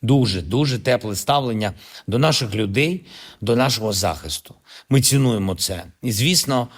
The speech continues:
ми продовжуємо працювати з нашими партнерами в ключових світових регіонах, зокрема в Африці, Кот-д'Івуар. Я говорив сьогодні з президентом.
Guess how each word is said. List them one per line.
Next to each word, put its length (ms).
ми 160
продовжуємо 760
працювати 640
з 80
нашими 340
партнерами 580
в 100
ключових 640
світових 500
регіонах, 640
зокрема 460
в 120
Африці, 600
Кот-д'Івуар. 800
Я 100
говорив 360
сьогодні 420
з 60
президентом. 840